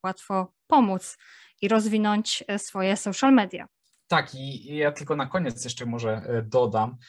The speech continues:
Speaker 2: że jedna z marek naprawdę, która tutaj to robi bardzo dobrze, ale też która,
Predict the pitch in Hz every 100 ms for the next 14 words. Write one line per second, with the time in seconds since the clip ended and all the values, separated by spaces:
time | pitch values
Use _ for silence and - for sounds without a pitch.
0 | - _ - 110 127 131 127 127 120 -
1 | _ 143 156 160 143 117 117 - - -
2 | 131 135 120 117 107 135 117 104 - 110
3 | 104 104 107 104 113 110 104 123 117 110
4 | 107 98 113 113 127 123 135 - - _
5 | 147 147 135 135